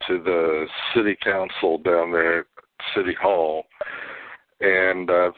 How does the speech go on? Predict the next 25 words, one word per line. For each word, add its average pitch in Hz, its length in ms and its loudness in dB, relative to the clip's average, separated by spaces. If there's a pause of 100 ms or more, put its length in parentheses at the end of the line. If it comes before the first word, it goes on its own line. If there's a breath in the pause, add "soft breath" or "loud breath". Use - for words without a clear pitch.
(120)
made 107 300 0
a - 240 -8
friend, 95 480 0 (680 loud breath)
uh, 82 380 2 (120)
of 92 200 2
a 85 360 2 (1000 loud breath)
woman 104 460 2
down 92 440 2
here. 90 500 2 (240)
Uh, 85 320 4 (120)
her 98 120 0
name 104 300 2
is, 85 300 2 (460)
well, 95 300 2 (420)
I 95 80 2
might 95 280 2
not 87 240 0 (1040)
wanna 151 280 0
give 98 280 2
her 87 200 0
name 90 260 2
out 80 240 2 (300)
just 98 160 0 (160)
yet, 92 340 -2
but, 87 280 2